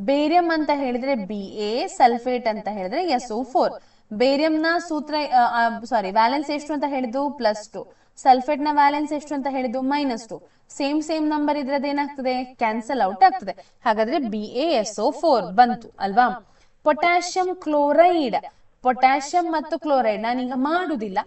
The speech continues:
ಅದನ್ನು ಆಗ ಮಾಡಿದನ್ನೇ ನೋಡಿ ನೀವು ಹೇಳ್ಬೇಕು. ಪೊಟ್ಯಾಷಿಯಂ ಅಂತ ಹೇಳಿದ್ರೆ ಕೆ, ಕ್ಲೋರೈಡ್ ಅಂತ ಹೇಳಿದ್ರೆ ಸಿ,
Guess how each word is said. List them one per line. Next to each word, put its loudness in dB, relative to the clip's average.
ಅದನ್ನು -2
ಆಗ 0
ಮಾಡಿದನ್ನೇ 0
ನೋಡಿ -2
ನೀವು -4
ಹೇಳ್ಬೇಕು. -4
ಪೊಟ್ಯಾಷಿಯಂ 0
ಅಂತ -2
ಹೇಳಿದ್ರೆ -6
ಕೆ, -6
ಕ್ಲೋರೈಡ್ 2
ಅಂತ 0
ಹೇಳಿದ್ರೆ -4
ಸಿ, -4